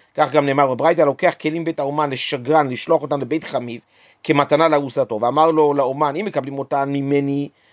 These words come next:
אני נותן לך דמיהן, ואם לאו, אם לא ירצה לקבל, אני נותן לך לפי טובת הנאה שבהם. אשלם לך את שווי טובת הנאה שתהיה לי מהכלים, במה שיחזיקו לי טובה בבית חמי,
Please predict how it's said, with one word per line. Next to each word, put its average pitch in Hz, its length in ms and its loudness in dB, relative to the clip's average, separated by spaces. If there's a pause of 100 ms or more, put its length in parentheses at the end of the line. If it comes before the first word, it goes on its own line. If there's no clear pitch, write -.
(140)
אני 131 80 -4
נותן 143 220 0
לך 143 140 0
דמיהן, 143 480 4
ואם 139 200 -4
לאו, 196 320 6
אם 165 100 -6
לא 190 80 -2
ירצה 180 220 -2
לקבל, 139 220 -4
אני 139 80 -2
נותן 214 160 -8
לך 214 180 -6
לפי 233 180 -12
טובת 190 260 0
הנאה 156 260 2
שבהם. 110 300 -6 (360)
אשלם 214 360 2
לך 202 120 0
את - 120 2
שווי 233 380 2
טובת 190 300 -2
הנאה 175 220 0
שתהיה 175 240 -2
לי 208 60 -2
מהכלים, 185 560 0 (500)
במה 156 160 0
שיחזיקו 170 380 -2
לי 202 100 0
טובה 226 440 4
בבית 160 580 4
חמי, 233 480 -6